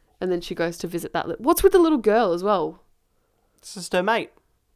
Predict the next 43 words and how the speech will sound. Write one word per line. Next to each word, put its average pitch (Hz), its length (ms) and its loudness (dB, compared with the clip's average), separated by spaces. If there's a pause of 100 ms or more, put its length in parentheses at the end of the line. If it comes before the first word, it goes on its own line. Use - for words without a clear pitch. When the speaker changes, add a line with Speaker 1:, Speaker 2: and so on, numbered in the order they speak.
Speaker 1:
It's 214 200 -10
kinda 247 220 -2
weird. 170 240 -4 (120)
Speaker 2:
I 160 120 -6
don't 160 220 0
know. 123 180 -2
I 123 100 -4
don't 131 180 -4 (300)
Speaker 1:
But - 100 -8
you 240 40 4
Speaker 2:
well 247 100 8
Speaker 1:
know, - 40 8
when 247 80 4
she, 262 100 -2
like, 226 140 0
takes 208 280 -6
the 196 60 -8
helmet 180 300 -4
off 170 140 -8
and 170 80 -14
she's 175 180 -12
just 175 180 -8
like, - 280 -12
there 233 100 6
just 277 160 -2
seemed 302 220 4
to 247 40 -6
be 220 120 -2
scenes 190 380 2
where 185 120 0
there 175 100 2
was, 170 140 -2
like, 165 140 -4
a 175 40 2
lot 165 200 0
of 170 60 -2
slow-mo 160 500 -4
for 160 160 -8
not 165 180 -4
really 151 240 -6
a 147 80 -10
lot 156 140 -6
of 151 100 -12